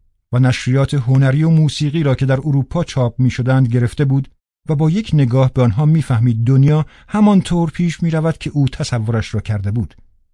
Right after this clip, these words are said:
درک این که چرا زنی با آن روحیه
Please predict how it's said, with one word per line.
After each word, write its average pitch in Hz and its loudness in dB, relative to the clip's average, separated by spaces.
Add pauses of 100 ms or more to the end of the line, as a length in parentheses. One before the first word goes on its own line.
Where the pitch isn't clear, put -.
(1120)
درک 220 -4
این 208 0
که 139 -4 (340)
چرا 220 -2
زنی 123 2
با 113 0
آن 220 2
روحیه 123 0